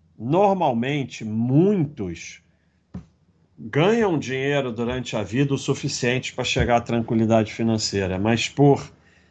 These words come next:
fazer dívida, comprar besteira demais que não precisa com dinheiro que não tem, pra impressionar quem não conhece, é... investir sem saber no que tá investindo,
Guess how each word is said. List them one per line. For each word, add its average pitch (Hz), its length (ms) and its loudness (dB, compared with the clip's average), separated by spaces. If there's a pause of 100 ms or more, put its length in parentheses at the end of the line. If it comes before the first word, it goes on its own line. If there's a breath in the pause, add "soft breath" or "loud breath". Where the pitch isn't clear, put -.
(440 soft breath)
fazer 131 440 2
dívida, 120 800 0 (1040)
comprar 135 500 2
besteira 127 600 -4
demais 120 520 -4
que 120 120 -6
não 117 140 0
precisa 113 500 -2
com 113 200 0
dinheiro 107 320 2
que 113 120 -4
não 107 200 2
tem, 113 360 2
pra 104 140 -2
impressionar 107 680 -2
quem 104 140 -2
não 101 140 -2
conhece, 107 800 0 (880 soft breath)
é... 107 1400 2 (1300 loud breath)
investir 139 760 4
sem 139 220 -4
saber 123 380 -2
no 117 100 -4
que 117 140 -6
tá 117 160 0
investindo, 113 1000 0